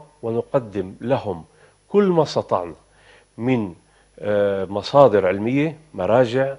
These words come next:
من، آه، اختبارات في المخابر، سواء في المركز، آه، هنا أو في، آه، مخابرنا ضمن الهيئة العامة للبحوث العلمية الزراعية.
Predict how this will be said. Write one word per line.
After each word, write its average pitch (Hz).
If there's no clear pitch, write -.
من، 107
آه، 95
اختبارات 113
في -
المخابر، 95
سواء 101
في 101
المركز، 98
آه، 85
هنا 147
أو 131
في، 135
آه، 113
مخابرنا 135
ضمن 123
الهيئة 113
العامة 113
للبحوث 104
العلمية 101
الزراعية. 95